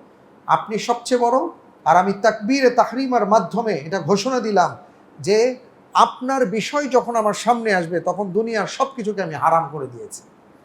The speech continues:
আপনি নামাজে দাঁড়িয়েছেন, আল্লাহু আকবার বলে তাকবীরে তাহরিমা বলেছেন। এটাকে তাকবীরে তাহরিমা বলে না? কেন বলে? এমন তাকবীর যেটার মাধ্যমে দুনিয়ার সব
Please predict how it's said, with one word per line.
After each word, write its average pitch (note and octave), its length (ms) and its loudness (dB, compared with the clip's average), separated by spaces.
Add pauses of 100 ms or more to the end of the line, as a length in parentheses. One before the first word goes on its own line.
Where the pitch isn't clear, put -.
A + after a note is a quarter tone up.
(360)
আপনি A3+ 260 2
নামাজে A3 400 2
দাঁড়িয়েছেন, D#3+ 600 0 (460)
আল্লাহু G#3+ 440 4
আকবার G#3 340 0
বলে G3 180 -6
তাকবীরে G3 480 -6
তাহরিমা F#3 460 -2
বলেছেন। D3 300 -8
এটাকে E3+ 260 -6
তাকবীরে F3 380 -4
তাহরিমা G3 420 -4
বলে F#3+ 160 -8
না? A#3 100 -12 (460)
কেন G3+ 180 -4
বলে? C3 320 -4 (400)
এমন C4 460 2
তাকবীর D#3 500 -2 (320)
যেটার F#3+ 360 -2
মাধ্যমে E3+ 400 -6
দুনিয়ার E3+ 400 -8
সব A3+ 220 -8